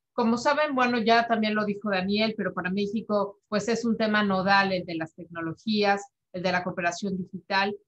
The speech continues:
y el tener un ejercicio como esto, pues siempre constituye un espacio invi-, invaluable para escuchar voces, experiencias, preocupaciones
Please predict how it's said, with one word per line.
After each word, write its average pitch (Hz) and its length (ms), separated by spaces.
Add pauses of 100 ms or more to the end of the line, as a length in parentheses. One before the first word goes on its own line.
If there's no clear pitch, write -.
(120)
y 202 340 (140)
el 226 180
tener 233 320
un 254 120
ejercicio 220 640
como 190 200
esto, 190 300
pues 190 160
siempre 208 280
constituye 196 580
un 185 80
espacio 202 440
invi-, 185 300
invaluable 185 640
para 165 480 (280)
escuchar 202 600
voces, 202 460
experiencias, 185 800
preocupaciones 190 960